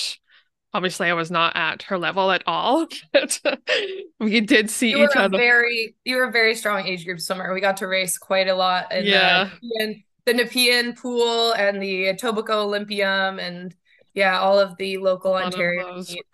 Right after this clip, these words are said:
Speaker 1: cool, a lot, yeah, so, yeah, a lot of Ontario. We knew each other from swimming in Ontario. Um, yeah, so what was, like, what was growing up for you, like, being a swimmer and then becoming one of the top swimmers?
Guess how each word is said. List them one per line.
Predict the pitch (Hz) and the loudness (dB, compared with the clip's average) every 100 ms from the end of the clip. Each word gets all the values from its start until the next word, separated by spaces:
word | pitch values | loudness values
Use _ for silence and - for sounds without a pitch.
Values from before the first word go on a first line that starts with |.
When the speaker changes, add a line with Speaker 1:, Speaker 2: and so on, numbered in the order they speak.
| - | -10
Speaker 1:
cool, | 180 175 | -8 -4
a | 196 | 0
lot, | 208 220 233 | 2 2 4
yeah, | 196 180 | 2 2
so, | - 208 202 202 - - _ | 2 2 2 -2 -14 -20 _
yeah, | 180 170 196 | -2 0 2
a | |
lot | 220 220 | 2 2
of | 233 | 4
Ontario. | 220 208 - 190 180 180 170 175 - _ _ _ _ | 2 0 0 0 2 0 -2 -4 -10 _ _ _ _
We | 190 | -8
knew | 185 180 | -4 -4
each | 170 | -4
other | 185 170 | -4 -4
from | 180 170 | -4 -8
swimming | - 170 160 | -6 -6 -6
in | 175 | -6
Ontario. | 170 165 180 - - - - - - - | -6 -4 -4 -4 -6 -8 -12 -20 -20 -6
Um, | 175 170 165 165 170 165 - _ _ _ - - - _ | 0 2 2 -2 -6 -12 -14 _ _ _ -20 -20 -20 _
yeah, | 208 240 202 | 0 2 2
so | - 233 220 | 2 2 2
what | 196 196 226 254 285 - | 0 2 4 6 2 0
was, | 220 214 208 | -2 -2 0
like, | 214 202 - | -2 -2 -2
what | 202 220 | 0 0
was | 233 | 0
growing | 196 185 190 180 | -4 -2 -2 -2
up | 170 - | -4 -4
for | 202 | -6
you, | 180 175 | -4 -4
like, | 165 156 160 | -2 -4 -4
being | - 165 160 160 170 | -6 -4 -4 -6 -6
a | |
swimmer | 160 180 165 | -6 -4 0
and | 139 180 | 0 2
then | |
becoming | 180 175 190 175 | -2 -2 -2 -2
one | 170 | -2
of | 170 | -4
the | 170 | -8
top | 170 - - - | -10 -6 -6 -6
swimmers? | - 190 101 - 190 - - | -8 -8 -6 -6 -8 -10 -12